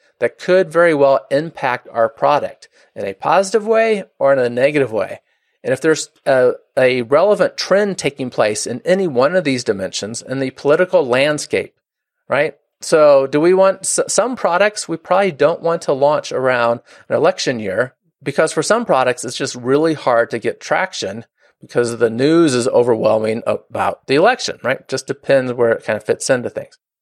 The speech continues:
And then economic, social, technological, legal, environmental. You can think through all these. And if there are trends taking place, you want to capitalize on the trends that are in your favor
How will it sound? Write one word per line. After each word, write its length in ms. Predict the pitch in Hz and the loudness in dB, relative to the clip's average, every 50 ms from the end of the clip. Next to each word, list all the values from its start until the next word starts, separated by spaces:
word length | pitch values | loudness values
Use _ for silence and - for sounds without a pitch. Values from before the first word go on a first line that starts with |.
| _ _ _ _ _ _ _ - | _ _ _ _ _ _ _ -10
And 120 | 143 143 | -2 0
then 180 | 147 139 135 139 - | 0 0 0 0 -4
economic, 640 | 160 151 170 156 151 151 151 156 160 156 - - - - _ | -2 -2 0 0 2 2 2 2 2 -2 -4 -4 -10 -20 _
social, 600 | _ - - - 151 143 139 - 165 147 139 135 | _ -10 -2 2 2 2 2 2 2 2 2 2
technological, 760 | 139 _ - 156 - - 135 131 131 127 135 131 - 131 123 120 | 0 _ -6 -6 -6 -2 -2 -2 -2 -2 -4 -2 -2 -2 -2 -2
legal, 280 | 123 127 127 127 123 | -2 -2 0 0 -2
environmental. 560 | - 113 120 123 123 123 127 123 - 127 - _ - - _ _ | 0 0 0 0 0 0 -2 -4 -4 -6 -6 _ -14 -20 _ _
You 80 | - 139 135 | -8 -8 -8
can 80 | 139 | -6
think 180 | - 175 165 - | -8 -10 -10 -10
through 260 | - - 170 175 170 | -6 -2 2 4 4
all 180 | 151 147 143 120 | 4 4 4 2
these. 400 | 110 110 101 98 110 113 - - _ _ _ _ _ _ _ | 0 -2 -4 -4 -8 -10 -12 -14 _ _ _ _ _ _ _
And 100 | - 127 135 | -6 -6 -2
if 60 | - | 0
there 160 | 151 - - | 2 2 2
are 60 | 135 131 | 0 -2
trends 720 | - - - 170 170 185 185 185 185 190 190 185 - - | -4 -4 -2 0 2 4 4 4 2 0 -4 -6 -8 -8
taking 380 | - - 143 143 - 175 180 170 | -4 -4 -4 -4 -4 -8 -10 -8
place, 500 | - - 131 113 113 113 117 - - - | -2 0 2 2 2 0 -2 -8 -10 -10
you 100 | 117 117 | -8 -6
want 140 | 123 110 | -4 -4
to 60 | 110 107 | -4 -6
capitalize 640 | - - - 131 139 143 - - 135 131 127 123 | -10 -8 -6 -4 -4 -6 -4 -2 -2 0 0 -2
on 100 | 127 113 | -4 -4
the 80 | 113 113 | -4 -4
trends 440 | - - - 117 113 113 107 104 - | -6 -4 -4 -4 -4 -4 -6 -6 -4
that 120 | 113 107 | -4 -2
are 180 | 107 107 104 - - | -2 -2 -4 -6 -8
in 140 | 113 110 | -10 -8
your 180 | 107 104 98 101 | -8 -8 -8 -10
favor 560 | - - - 160 160 160 156 165 160 160 160 | -6 -4 -2 -2 -2 0 0 0 0 0 -2